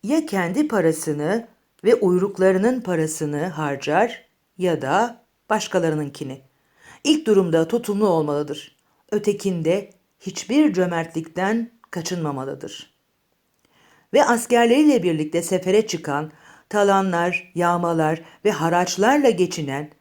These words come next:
başkalarının mallarına el koyan bir prens için bu cömertlik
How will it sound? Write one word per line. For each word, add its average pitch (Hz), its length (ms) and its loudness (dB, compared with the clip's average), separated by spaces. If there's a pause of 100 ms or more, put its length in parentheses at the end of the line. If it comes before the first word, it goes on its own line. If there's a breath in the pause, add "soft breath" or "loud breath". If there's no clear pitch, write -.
(340 loud breath)
başkalarının 277 760 4
mallarına 208 760 2
el 294 240 4
koyan 180 400 0
bir 190 200 0
prens 233 460 0
için 156 380 -6
bu 247 100 -2
cömertlik 165 720 -4